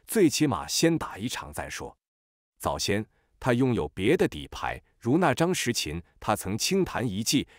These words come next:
让从轮回路深处走出的八百强者瞬间化作飞灰。他不知道对上真仙后石琴是否还有如此奇绝威力。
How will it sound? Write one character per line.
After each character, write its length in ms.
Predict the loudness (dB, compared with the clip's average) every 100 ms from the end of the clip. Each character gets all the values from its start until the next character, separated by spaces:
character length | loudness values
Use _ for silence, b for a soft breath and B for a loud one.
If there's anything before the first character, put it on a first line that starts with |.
| b
让 200 | 2 2
从 220 | 2 4
轮 240 | 6 6 4
回 220 | 2 4
路 160 | 4 2
深 280 | 4 2
处 220 | 2 -2 -2
走 240 | -4 -8
出 220 | -4 -2
的 100 | -2
八 260 | 2 2 2
百 160 | -2
强 320 | -8 -6 -4 -4
者 220 | -6 -14 -10
瞬 380 | 0 2 2
间 200 | 0 -4
化 240 | 0 -2 -2
作 200 | -8 -10
飞 240 | -6 -6
灰。 260 | -4 -6 -6 _ _ _ _ _ _
他 120 | -4
不 80 | -2
知 160 | -4 -6
道 220 | -8 -16 b b b
对 160 | 8 8
上 180 | 6 4
真 220 | 4 6
仙 200 | 6 4
后 200 | 4 2
石 180 | 2 -2
琴 320 | -2 -4 -6 b
是 260 | -2 0 2
否 180 | 0
还 200 | 0 2
有 140 | 2 0
如 280 | 0 -2 0
此 240 | -4 -4
奇 340 | -2 0 -2
绝 180 | -2 -4
威 180 | -2 -2
力。 180 | -4